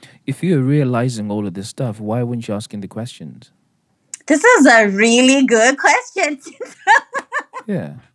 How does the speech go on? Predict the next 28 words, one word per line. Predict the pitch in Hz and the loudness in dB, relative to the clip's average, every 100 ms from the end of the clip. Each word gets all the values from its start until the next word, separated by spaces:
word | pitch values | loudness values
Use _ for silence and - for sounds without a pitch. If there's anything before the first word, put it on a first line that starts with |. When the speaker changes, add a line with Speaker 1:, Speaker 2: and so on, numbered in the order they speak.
| _ _ _ _ _ _ - - - - - | _ _ _ _ _ _ -20 -20 -20 -20 -8
Speaker 2:
I'm | 311 403 415 | -6 -6 -8
not | 440 480 523 - | -2 -2 -4 -12
sure, | - - 453 523 508 302 | -16 -6 2 4 6 4
you | 208 226 294 | 0 -4 -2
know? | 330 381 466 - | 2 4 4 2
Um, | 285 302 320 320 302 294 _ _ _ _ - | 4 4 4 0 -8 -14 _ _ _ _ -10
and | 269 311 294 269 - | -8 -6 -6 -6 -2
Speaker 1:
I | |
don't, | 156 156 185 175 240 | -2 0 0 0 -4
Speaker 2:
and | 262 | -6
Speaker 1:
I, | |
Speaker 2:
this | 233 - | -8 -14
is, | 339 247 _ _ _ | -18 -18 _ _ _
Speaker 1:
I, | - - | -12 -8
Speaker 2:
you | 165 | -6
know, | 277 269 247 | -4 -4 -2
Speaker 1:
I, | 254 | -2
Speaker 2:
I, | 254 _ - | -4 _ -10
Speaker 1:
I, | - | -4
I'm | 165 | 0
Speaker 2:
uh-huh. | 165 | 2
Speaker 1:
afraid | 196 190 | 2 2
I | 170 | 2
don't | 170 170 | 2 0
believe | 139 135 139 120 | 0 0 -2 -2
you're | 120 | -4
not | 117 120 | -6 -10
sure. | - 156 131 82 127 | -6 -4 -4 -8 -16